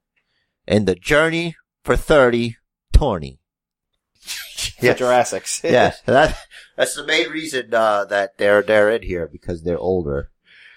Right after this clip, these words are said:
Speaker 1: So, uh,
Speaker 2: They're in their spots twenty years ago, damn it.
Speaker 1: Triple H, uh, he hits the,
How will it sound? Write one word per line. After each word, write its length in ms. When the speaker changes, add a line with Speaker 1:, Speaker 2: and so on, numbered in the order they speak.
Speaker 1:
So, 520
uh, 240
Speaker 2:
They're 160
in 80
their 140
spots 400
twenty 260
years 220
ago, 280
damn 180
it. 60
Speaker 1:
Triple 420
H, 500
uh, 560
he 260
hits 280
the, 200